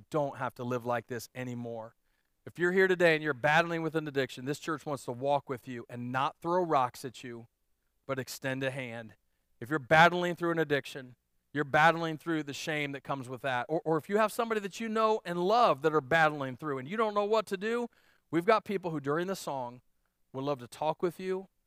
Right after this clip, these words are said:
would love to pray with you, would love to pray for you. Listen to me, if you're battling with anything, I want you to know this is a safe place where you can say, "I'm not okay, and I need help.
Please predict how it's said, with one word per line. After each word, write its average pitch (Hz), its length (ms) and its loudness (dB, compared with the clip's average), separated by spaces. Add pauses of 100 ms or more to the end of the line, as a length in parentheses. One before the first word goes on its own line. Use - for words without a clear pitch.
(140)
would 127 80 -8
love 131 120 -4
to 120 60 -14
pray 160 280 -4
with 175 200 -4
you, 175 120 -4
would 139 100 -6
love 131 160 -2
to 113 60 -16
pray 127 260 -8
for 123 320 -8
you. 113 240 -14 (120)
Listen 165 220 -4
to 147 40 -8
me, 123 120 -8
if 113 100 -14
you're 165 80 -2
battling 170 300 4
with 135 220 -6
anything, 139 600 -6 (420)
I 127 80 -4
want 160 300 -6
you 180 100 -4
to 143 120 -8
know 147 200 0
this 156 320 -2
is 135 100 -10
a 131 80 -8
safe 160 420 -4
place 147 600 -6 (460)
where 127 100 -8
you 151 140 -6
can 139 140 -4
say, 131 280 -6
"I'm 120 140 -10
not 127 180 -2
okay, 120 500 -8 (540)
and 120 100 -10
I 120 80 -6
need 117 200 -12
help. 104 380 -16